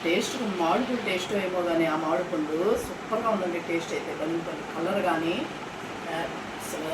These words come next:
as it is-గా వచ్చేసింది. మనకి షాపుల్లో కొంటాం కదా, అలాగే ఉందండి.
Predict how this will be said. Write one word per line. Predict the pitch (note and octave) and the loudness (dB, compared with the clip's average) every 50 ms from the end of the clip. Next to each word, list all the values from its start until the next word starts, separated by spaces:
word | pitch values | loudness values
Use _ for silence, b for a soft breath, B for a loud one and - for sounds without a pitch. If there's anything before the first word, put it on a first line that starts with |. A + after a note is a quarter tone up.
| F3 F3+ G3 - | 2 4 4 4
as | - | 4
it | - - A#3 C4 | 4 4 4 4
is-గా | C4+ D4 C4+ | 4 6 4
వచ్చేసింది. | G#3+ G#3 - G3+ - - G3+ F#3 F3 | 4 4 4 0 -2 -2 -2 0 0
మనకి | E3+ E3+ - - | 0 -2 -2 0
షాపుల్లో | G3 F#3 G3+ G3+ - B3 A3 G#3 G3+ | 4 4 6 6 4 2 2 2 2
కొంటాం | F#3+ F3+ E3+ E3 D#3+ E3 | 2 2 0 0 0 -2
కదా, | D#3+ E3 F3 - | 0 0 2 4
అలాగే | - - - E3 F3 F3 F#3+ G#3+ B3+ C4 | 4 4 4 4 4 4 6 6 4 4
ఉందండి. | G#3 G3 F3+ E3+ E3+ E3 F3+ - B4+ - | 2 2 0 0 2 4 4 6 4 4